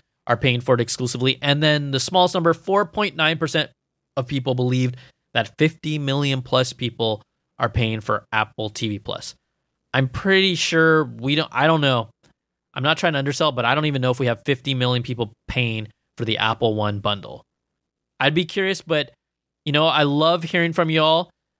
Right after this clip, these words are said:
I would love to hear how many of you actually are. I, I feel like when I ask a specific question like this, most people say, I, will call and say, "I'm paying for Apple One bundle." I'd like to hear if you are or not. And then maybe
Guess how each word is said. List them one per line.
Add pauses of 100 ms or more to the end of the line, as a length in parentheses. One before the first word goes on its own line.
(100)
I
would
love
to
hear
how
many
of
you
actually (560)
are.
I,
I
feel
like
when
I
ask
a
specific
question
like
this, (400)
most
people
say, (200)
I,
will
call
and
say,
"I'm (280)
paying
for
Apple
One
bundle."
I'd
like
to
hear
if
you
are
or
not. (560)
And
then
maybe